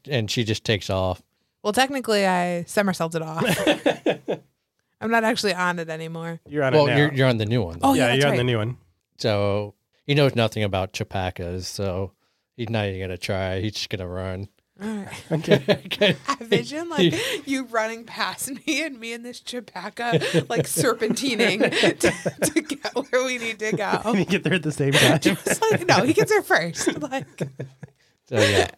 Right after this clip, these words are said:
Speaker 1: I'll run, I'll, I'll just keep running, I guess.
Speaker 3: Sounds good. You use your movement speed. You're about halfway, and you could start seeing the rift.
Speaker 1: Okay.
Speaker 3: Um, so you kinda got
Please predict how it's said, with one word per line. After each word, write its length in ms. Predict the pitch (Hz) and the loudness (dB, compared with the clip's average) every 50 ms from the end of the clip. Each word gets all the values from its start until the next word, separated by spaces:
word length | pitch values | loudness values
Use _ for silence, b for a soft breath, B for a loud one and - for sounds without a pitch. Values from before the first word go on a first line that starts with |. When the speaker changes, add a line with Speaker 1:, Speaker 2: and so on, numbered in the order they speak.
| _ | _
Speaker 1:
I'll 180 | - 127 117 113 | 2 2 4 4
run, 220 | 113 107 110 113 - | 6 4 4 4 4
I'll, 240 | 120 113 107 107 - _ - | 4 2 2 2 -2 _ -2
I'll 100 | - 117 107 | 0 0 2
just 200 | 101 101 - - | 0 0 -2 0
keep 200 | - 113 95 87 | -2 -2 0 -2
running, 300 | 98 92 90 92 92 90 | -4 -4 -4 -4 -4 -4
I 60 | 92 | -6
guess. 400 | 95 92 95 92 98 95 - _ _ _ - 147 | -6 -6 -4 -4 -4 -6 -8 _ _ _ -10 -4
Speaker 3:
Sounds 220 | 131 135 127 - | -2 -2 -2 -2
good. 140 | 123 120 117 | -4 -6 -4
You 80 | 123 123 | -2 0
use 300 | 131 135 139 135 139 131 | 0 2 2 2 0 0
your 100 | 147 131 | 0 0
movement 320 | 127 127 131 123 131 127 120 | 0 0 0 0 -2 -2 -4
speed. 520 | - - 131 127 123 123 123 123 120 123 _ _ - 120 | -4 -4 -2 0 0 0 0 -2 -4 -8 _ _ -10 -6
You're 100 | 123 123 | -4 0
about 240 | 123 120 120 110 | 0 0 0 -2
halfway, 800 | - - - 143 131 131 - - 127 120 120 120 123 120 123 - | -4 -4 -2 0 0 -2 -2 -4 -2 0 0 2 2 0 0 -2
and 140 | - 131 120 | -4 -4 -4
you 100 | 131 131 | -4 -4
could 180 | - - 127 - | -4 -4 -4 -4
start 680 | - - - - - - - 127 120 131 135 131 - | -4 -4 -4 -4 -6 -4 -2 0 0 0 0 -2 -4
seeing 440 | - - - 143 139 139 143 143 143 147 | -6 -4 -2 0 0 0 0 0 0 0
the 80 | 143 | 0
rift. 340 | 143 147 151 160 160 - - _ _ _ _ - - | 2 2 2 0 -2 -4 -12 _ _ _ _ -14 -12
Speaker 1:
Okay. 140 | 98 90 | -10 -6
Speaker 3:
Um, 160 | 90 113 117 110 | -4 -4 -2 -2
so 120 | - 120 | -2 -2
you 100 | 113 117 | -2 -2
kinda 260 | - 156 156 160 151 | 0 0 0 0 0
got 220 | 131 139 131 131 | 0 0 -2 -2